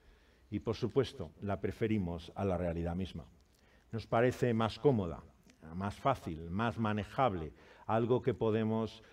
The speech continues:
eh, tener a nuestro servicio y utilizar, ¿no? Es esa visión de un Dios que lo que nos da finalmente es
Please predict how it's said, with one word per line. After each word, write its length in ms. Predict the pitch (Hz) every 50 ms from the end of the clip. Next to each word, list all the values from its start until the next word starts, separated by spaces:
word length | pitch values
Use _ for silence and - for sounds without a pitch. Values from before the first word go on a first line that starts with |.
| - - -
eh, 160 | 110 107 98
tener 320 | - 120 110 120 135 139 127
a 60 | 113
nuestro 340 | 110 113 104 - - 113 104
servicio 760 | - - 120 101 101 104 143 139 - - - 101 98 95 95
y 140 | 98 107 117
utilizar, 680 | 117 - 120 110 104 98 - - 123 123 117 87 73
¿no? 140 | 82 90 - _ - _ _ _ _ _ _ _ - - - - - - - - -
Es 440 | 123 147 143 - - - - - - - -
esa 260 | - 127 - - 131 123
visión 720 | 131 113 - - - - 147 151 139 127 120 113 110 110
de 100 | 110 117
un 160 | 117 113 113
Dios 480 | 104 110 117 123 131 131 - - - - - - _ -
que 100 | 131 120
lo 160 | 117 113 -
que 100 | 120 117
nos 200 | 110 110 101 92
da 180 | 120 139 139 127
finalmente 1040 | - 139 127 123 117 117 113 120 113 107 95 82 - 92 95 104 - - 107 104
es 260 | 104 104 - - -